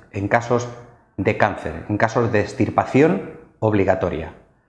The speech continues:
Pero el noventa y seis por ciento de estas prótesis se han puesto en mujeres por problemas estéticos. Y las afectadas dicen que si no hubo controles,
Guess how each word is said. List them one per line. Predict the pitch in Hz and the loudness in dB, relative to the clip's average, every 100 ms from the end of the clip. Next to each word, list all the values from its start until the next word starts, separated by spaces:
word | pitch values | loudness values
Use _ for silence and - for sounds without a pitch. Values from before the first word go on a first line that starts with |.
| _ - | _ 0
Pero | 117 110 - - | 4 2 0 -2
el | 117 113 | 2 4
noventa | 113 110 101 | 6 4 2
y | 98 | 2
seis | 156 175 | 2 2
por | 180 | 2
ciento | 170 160 156 | 4 2 4
de | 131 131 | 2 2
estas | - 110 | 0 -2
prótesis | - 160 - - 123 | 0 0 0 0 0
se | - | 0
han | 117 | 0
puesto | 127 123 156 160 - | 2 0 0 0 -2
en | 95 | -4
mujeres | 95 - 127 | -2 -2 -2
por | 127 127 | 0 0
problemas | 107 117 127 - | 2 2 2 -4
estéticos. | - - - 95 85 - - _ _ _ _ _ _ | -6 -4 -2 -4 -8 -12 -18 _ _ _ _ _ _
Y | 113 | 0
las | 107 104 | 0 2
afectadas | 104 - - 185 175 123 - - - - _ | 0 -2 0 2 4 0 -4 -12 -20 -20 _
dicen | 95 120 165 135 104 - - | -2 0 2 0 -2 -8 -14
que | - 92 | -6 -6
si | - 107 - | -4 -6 -2
no | 101 120 | 2 4
hubo | 139 151 | 4 4
controles, | 139 127 170 135 - | 2 2 4 4 0